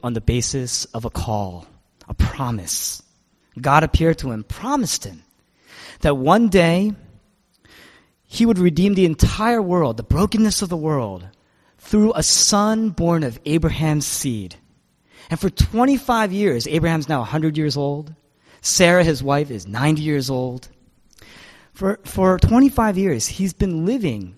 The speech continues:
on the basis, in accordance with that promise. How did he do that?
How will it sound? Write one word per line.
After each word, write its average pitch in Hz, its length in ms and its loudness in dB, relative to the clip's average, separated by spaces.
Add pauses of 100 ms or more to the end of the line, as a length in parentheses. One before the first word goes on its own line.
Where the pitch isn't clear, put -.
on 170 100 -2
the 170 100 -2
basis, 139 640 0
in 180 180 -6
accordance 180 640 -2
with 131 140 -2
that 143 200 -4
promise. 160 640 -8 (500)
How - 160 -8
did 294 120 -2
he 277 120 0
do 226 200 -4
that? 107 260 -14